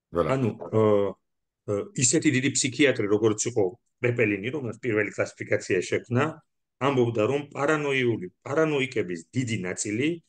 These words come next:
Speaker 2: იმყოფება არა ფსიქიატრიულ კლინიკებში, არამედ გარეთ. ა, ისინი მართავენ ორგანიზაციებს, მართავენ პარტიებს, სახელმწიფო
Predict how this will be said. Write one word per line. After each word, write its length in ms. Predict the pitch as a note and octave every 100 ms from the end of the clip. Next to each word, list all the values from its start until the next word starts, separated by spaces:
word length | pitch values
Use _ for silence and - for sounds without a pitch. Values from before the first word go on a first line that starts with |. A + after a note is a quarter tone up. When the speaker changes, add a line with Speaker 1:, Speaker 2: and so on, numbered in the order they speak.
| _ _
Speaker 2:
იმყოფება 520 | C3+ C#3+ C#3+ A#2+ G#2+ G#2
არა 180 | G#2+
ფსიქიატრიულ 720 | F#2+ - A#2+ C3 A#2+ A#2 G2+
კლინიკებში, 540 | F2+ G2+ G2+ G#2 G#2 -
არამედ 320 | C3 C3+ B2+
გარეთ. 400 | A2+ D3 C3 F#2+ - - _ _ _ _ _ _ -
ა, 100 | G2+ G2 F#2 - - -
ისინი 340 | A2+ - A2+
მართავენ 420 | G#2 G2+ A2 G2 G2+
ორგანიზაციებს, 800 | G#2 A#2+ A#2+ B2+ - C#3 - - _ _ _
მართავენ 480 | A2 G#2+ - G2 F#2+
პარტიებს, 580 | F#2+ A2+ A2+ B2+ B2+ B2
სახელმწიფო 520 | A2 - A#2+ A#2+ A#2+